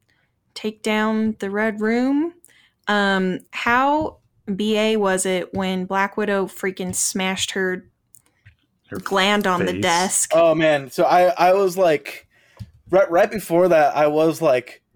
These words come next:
Speaker 3: "Why is she not dodging?" Like, there's no, like, I get she can't, she can't punch him because of the pheromones. Like,
Speaker 2: Yeah.
Speaker 3: so there's, like, these pheromones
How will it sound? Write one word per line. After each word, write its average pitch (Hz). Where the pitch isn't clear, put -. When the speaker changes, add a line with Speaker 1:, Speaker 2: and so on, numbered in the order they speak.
Speaker 3:
"Why 147
is 277
she 254
not 185
dodging?" 120
Like, 175
there's 175
no, 214
like, 185
I 170
get 202
she 196
can't, 185
she -
can't 190
punch 165
him 135
because 131
of 131
the 123
pheromones. 107
Like, 127
Speaker 2:
Yeah. 95
Speaker 3:
so -
there's, 170
like, 190
these 170
pheromones 160